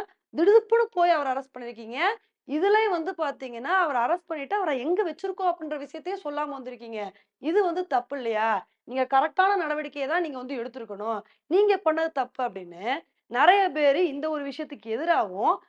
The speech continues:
கருத்துக்களை பதிவு பண்ணிட்டு வந்துட்டு இருக்காங்க. ஆனா இந்த விஷயத்துல நம்மளோட கருத்து என்னவா இருக்கு அப்படின்னா,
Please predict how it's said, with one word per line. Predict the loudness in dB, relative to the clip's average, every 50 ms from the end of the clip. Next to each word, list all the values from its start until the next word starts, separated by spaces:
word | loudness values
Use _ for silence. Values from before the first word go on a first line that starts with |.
| _ _
கருத்துக்களை | 2 4 4 4 4 0 -6 0 0 0 0
பதிவு | 0 -6 -6 -6 -8
பண்ணிட்டு | -8 -10 -10 -10 -10 -12
வந்துட்டு | -12 -12 -12 -10
இருக்காங்க. | -8 -6 -6 -6 -6 -6 -2 -2 -2 -2 -2 -6 _ _ _ _ _
ஆனா | -4 -2 -2 -2
இந்த | 0 0 2 2 2 0
விஷயத்துல | 0 -4 -6 -4 -4 -4 -4 -4 -6 -2 -2 0 0 0 -2 -4
நம்மளோட | -6 -6 -4 -2 0 0 0 2 0 -2
கருத்து | -2 -4 -6 -6 -6 _ -8
என்னவா | -8 -6 -4 -2 -2 -2
இருக்கு | -2 -4 -6 -4 -4
அப்படின்னா, | -4 -4 -6 -12 -12 -10 -6